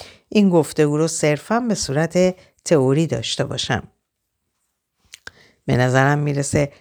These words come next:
حتماً باید گفتگوی دردناکی باشه و بس. خودم آماده کردم برای درخواست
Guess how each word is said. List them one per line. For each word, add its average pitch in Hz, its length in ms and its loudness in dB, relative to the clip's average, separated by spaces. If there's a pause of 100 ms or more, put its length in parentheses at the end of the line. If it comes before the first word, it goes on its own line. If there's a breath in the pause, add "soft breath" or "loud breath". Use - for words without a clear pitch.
حتماً 139 440 -2
باید 131 300 -2
گفتگوی 139 540 -2
دردناکی 131 760 -2
باشه 127 320 -6
و 131 240 -4
بس. - 520 -4 (1200)
خودم 277 340 6
آماده 160 380 2
کردم 160 480 0
برای 127 280 -4
درخواست 131 680 -4